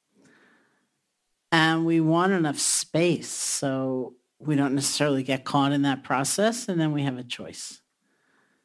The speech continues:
Is that something I wanna go with, or is that a story I can, I can well let go of? And, uh, often it helps to have an anchor,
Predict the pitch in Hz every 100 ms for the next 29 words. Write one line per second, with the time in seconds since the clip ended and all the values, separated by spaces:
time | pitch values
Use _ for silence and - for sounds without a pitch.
0 | _ _ _ _ 156 139 156 147 131 -
1 | - 147 139 151 135 139 139 139 131 127
2 | - _ _ 139 127 131 185 226 - 185
3 | 147 139 139 - _ - 131 143 170 214
4 | - - 180 185 185 175 165 170 - 151
5 | 147 - _ _ _ _ _ _ - -
6 | 151 151 151 151 147 139 139 - 139 131
7 | 123 107 110 120 120 120 - _ _ _
8 | _ _ _ - 143 - 143 143 143 165
9 | 165 165 139 120 - 135 147 151 160 240
10 | 240 104